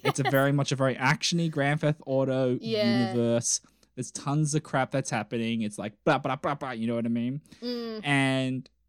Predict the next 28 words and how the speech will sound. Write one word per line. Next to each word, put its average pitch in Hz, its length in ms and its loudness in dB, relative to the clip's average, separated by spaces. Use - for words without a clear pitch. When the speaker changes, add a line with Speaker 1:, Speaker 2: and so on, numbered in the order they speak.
Speaker 1:
I 143 100 2
think 147 340 0
a 143 40 0
l-, 135 220 -2
that, 135 220 2
what 147 220 -2
that 139 160 0
has 139 280 -2
to 147 80 -6
do 131 300 -2
with, 123 260 -2
um, 117 600 0
that 147 240 0
obviously 135 480 2
has 117 400 0
set - 300 0
the 123 80 -8
tone 131 480 -6
for, - 120 -12
like, 113 180 -4
this 254 240 -2
Speaker 2:
Mm-hmm. 170 140 -10
Speaker 1:
dream. - 360 -12
Speaker 2:
Mm-hmm. 233 400 -8
Speaker 1:
And 127 680 0
so 135 420 -2
particularly 156 640 0
for 139 260 -4